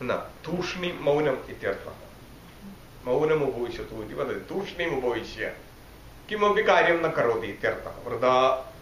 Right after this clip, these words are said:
भवति किल, तदेव तूष्णीम्। इदानीं पश्यतु, प्रथमं परन्तप। अत्र किञ्चित् भिन्नभिन्नरीत्या अन्वयं करोति। अ, चिन्मयानन्दस्वामिनः पुस्तके अहं दृष्टवान्।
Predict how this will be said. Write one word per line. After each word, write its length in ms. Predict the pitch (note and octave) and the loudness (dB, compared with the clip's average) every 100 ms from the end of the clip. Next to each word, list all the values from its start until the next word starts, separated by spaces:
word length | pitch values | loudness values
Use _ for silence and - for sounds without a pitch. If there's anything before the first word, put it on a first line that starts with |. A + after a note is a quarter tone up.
| - - - - | -20 -20 -18 -6
भवति 300 | A2+ A2+ G#2 | -2 -2 -4
किल, 120 | A2 | -8
तदेव 480 | A2 - - B2+ B2 | -10 -10 -6 -6 -6
तूष्णीम्। 640 | C3+ A2+ - - - - - - - - - - - - - - F#3+ | -6 -8 -10 -16 -20 -18 -18 -20 -20 -20 -20 -18 -14 -14 -14 -6 6
इदानीं 320 | G3+ G3 G3 | 8 8 6
पश्यतु, 520 | F#3 F#3 F#3+ F3+ F3+ | 4 4 0 0 0
प्रथमं 440 | F3+ F#3+ G3+ G3+ G3+ - - - - - - - - - - F#3 | 4 8 8 8 6 0 -10 -18 -20 -20 -20 -20 -20 -20 -2 4
परन्तप। 960 | G3 A#3+ C4+ G#3+ F3+ - D#3+ B2+ - - - - - | 8 8 6 6 6 8 6 6 2 -4 -14 -10 -8
अत्र 480 | C#3 F#3+ G3 G3 - - | 0 4 6 6 4 2
किञ्चित् 640 | G3 G3 G#3+ G#3 F#3+ - | 0 2 -2 0 2 0
भिन्नभिन्नरीत्या 960 | D3+ F#3 A3+ A3+ G#3+ G#3+ G3+ F#3+ G3 E3+ | 2 4 6 6 4 4 4 4 6 4
अन्वयं 400 | E3 E3+ E3+ E3+ | 6 6 6 4
करोति। 380 | D3+ C#3 C3 C#3 | 4 4 2 -2
अ, 320 | - - C#3+ B2 A#2+ A#2 A2+ A2 A2 - | -4 -6 -2 0 2 0 0 -2 -4 -8
चिन्मयानन्दस्वामिनः 1400 | C#3+ D3 D#3+ E3 E3 D#3+ D#3 D3+ D3 D3 C3+ C3+ C3+ C#3 | -6 2 6 8 6 6 6 4 2 0 2 0 -2 -2
पुस्तके 440 | C#3 C#3 - B2+ B2+ | -6 -6 -4 0 0
अहं 200 | B2+ B2+ | 0 -4
दृष्टवान्। 680 | B2 - B2+ A#2+ B2 - | -8 0 2 2 2 -6